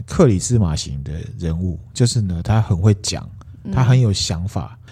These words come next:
Speaker 1: 然后呢他很会曲解一些东西，说服了一群无知的民众。好，以这个上帝之子来，来看啊，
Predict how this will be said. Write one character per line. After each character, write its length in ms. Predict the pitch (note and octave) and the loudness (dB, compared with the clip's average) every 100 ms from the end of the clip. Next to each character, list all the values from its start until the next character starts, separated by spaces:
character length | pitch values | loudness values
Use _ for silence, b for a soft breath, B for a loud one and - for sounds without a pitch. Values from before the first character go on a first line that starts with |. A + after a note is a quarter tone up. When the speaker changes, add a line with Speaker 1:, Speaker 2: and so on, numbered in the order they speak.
| B | B
Speaker 1:
然 100 | G2 | 2
后 80 | A#2 | 4
呢 160 | A#2 | 6
他 160 | A2+ A#2 | 6 4
很 100 | F#2 | 4
会 160 | G#2 G#2+ | 2 0
曲 240 | - G#2+ | 0 -4
解 160 | G#2+ D#2 | -2 -6
一 80 | |
些 140 | E2+ F2+ | -4 -6
东 260 | F2+ E2 | -6 -10
西， 280 | E2 D#2 D2+ - - | -10 -10 -12 -14 -12
说 320 | - D#3 G2 | 0 2 2
服 240 | F#2+ D#2+ E2 | 0 -6 -6
了 180 | E2 C#2+ - | -6 -6 -4
一 80 | |
群 440 | B2+ - - F#2 E2+ - - | -4 -4 -4 -4 -4 -8 -6
无 180 | G2 | -4
知 240 | G#2 - G2+ | -4 -2 -2
的 120 | G2 | -2
民 240 | E2+ D2+ D#2+ | -4 -8 -8
众。 260 | G2+ D2+ D#2+ - - - - - | -8 -8 -10 -12 -12 -16 -20 -14
好， 220 | - F2 - B B B - | -8 -8 -10 B B B -4
以 120 | A#2+ | 0
这 120 | B2 | 4
个 60 | D#3+ | 4
上 180 | D3+ C#3+ | 6 4
帝 100 | B2+ | 4
之 140 | B2 | 2
子 140 | A#2 F2+ | 0 0
来， 140 | E2+ F#2+ - | -2 -4 -10
来 160 | - E2+ | -10 -8
看 320 | - G2 E2 | -2 -2 -2
啊， 180 | D2 | -6